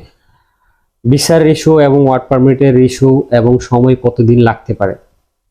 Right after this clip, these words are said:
তো সার্বিয়া এবং মন্টিনিগ্রোর বর্তমানে একটু জটিলতা সৃষ্টি হয়ে আছে, যে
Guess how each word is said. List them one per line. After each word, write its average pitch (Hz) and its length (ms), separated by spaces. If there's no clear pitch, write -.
তো 139 60
সার্বিয়া 143 540
এবং 143 240
মন্টিনিগ্রোর 135 500
বর্তমানে 127 500
একটু 120 200
জটিলতা 120 520
সৃষ্টি - 360
হয়ে 117 100
আছে, 117 260
যে 117 260